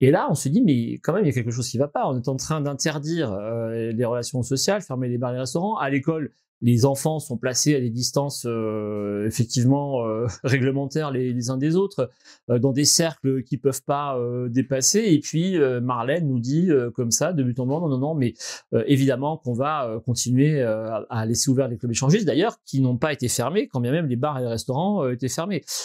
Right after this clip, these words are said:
Donc là, on se dit qu'il y a, il y a quelque chose qui est plus qu'une coïncidence, qui est plus que du hasard, parce que...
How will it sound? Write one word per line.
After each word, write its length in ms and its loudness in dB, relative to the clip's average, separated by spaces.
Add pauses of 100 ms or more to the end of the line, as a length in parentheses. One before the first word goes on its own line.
(300)
Donc 120 6
là, 120 2
on 40 0
se 140 0
dit 160 2
qu'il 120 0
y 40 6
a, 40 2
il 40 0
y 40 2
a 40 -2
quelque 280 0
chose 280 2
qui 120 0
est 60 4
plus 300 2
qu'une 400 0
coïncidence, 580 0
qui 120 0
est 40 2
plus 260 2
que 100 -2
du 240 2
hasard, 340 -2
parce 160 -2
que... 340 2